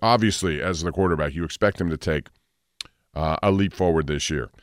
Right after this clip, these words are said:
Dan Miller on our Twitter hits me up and says, "Kenny Pickett must have a good year." Uh, that's true. He has to. You define good year to me. I define them in wins. I wanna see how this team does, but I think Najee Harris is the guy more than anyone who has to have, they're,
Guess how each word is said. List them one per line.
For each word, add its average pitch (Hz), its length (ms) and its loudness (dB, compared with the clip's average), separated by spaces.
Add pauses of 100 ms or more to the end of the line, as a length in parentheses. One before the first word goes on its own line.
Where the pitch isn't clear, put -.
(220)
Dan 104 280 4
Miller 113 280 6
on 92 140 2
our 82 140 0
Twitter 107 560 2
hits 92 200 -6
me 98 80 2
up 90 120 0
and 85 80 -4
says, 85 160 -4
"Kenny 95 240 0
Pickett 110 360 0
must 98 320 0
have 92 160 2
a 90 60 -4
good 92 220 0
year." 131 280 4 (540)
Uh, 85 220 2
that's 101 260 4
true. 185 380 2
He 95 100 -2
has 117 220 4
to. 87 200 -4 (220)
You 104 160 2
define 110 360 4
good 104 180 4
year 123 160 4
to 127 80 4
me. 98 120 4
I 104 140 6
define 101 320 2
them 92 120 2
in 87 120 2
wins. 98 340 0
I 85 120 -2
wanna 110 180 2
see 104 220 -2
how 95 160 2
this 90 160 -4
team 87 180 -2
does, 117 240 4
but 107 140 4
I 110 100 6
think 110 160 -2
Najee 104 380 2
Harris 120 320 4
is 90 140 -2
the 82 100 -2
guy 78 340 2 (480)
more 127 400 6
than 151 140 6
anyone 113 800 4 (540)
who 113 120 4
has 113 240 4
to 110 100 2
have, 98 420 2
they're, 110 140 0